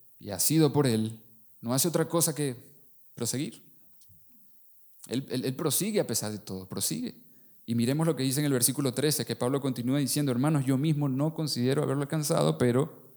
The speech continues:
una cosa hago, olvidando lo que queda atrás y extendiéndome a lo que está delante, prosigo hacia la meta". Entonces note cómo Pablo básicamente lo que está haciendo acá es repetir la misma idea que estaba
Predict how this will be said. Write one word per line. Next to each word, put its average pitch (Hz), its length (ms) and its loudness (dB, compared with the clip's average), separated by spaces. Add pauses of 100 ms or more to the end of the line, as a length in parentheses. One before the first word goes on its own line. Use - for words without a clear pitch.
(560)
una 107 180 -6
cosa 120 320 2
hago, 127 260 0 (540)
olvidando 113 440 4
lo 151 100 6
que 131 120 -2
queda 147 200 4
atrás 135 560 -2 (240)
y 120 160 2
extendiéndome 120 1080 0
a 107 40 -2
lo 107 120 -4
que 110 100 -6
está - 180 -6
delante, 117 480 -6 (340)
prosigo 107 560 -4 (400)
hacia - 240 -4
la 98 80 -4
meta". 123 340 -2 (300)
Entonces 120 260 0
note 151 200 2
cómo 135 260 0
Pablo 143 380 6
básicamente 156 520 0
lo 156 80 0
que 143 60 -4
está 139 140 -2
haciendo 160 300 2
acá 151 140 -2
es 147 60 -2
repetir 156 380 0
la 160 80 0
misma 151 220 0
idea 147 260 0
que 135 80 -6
estaba 135 500 -4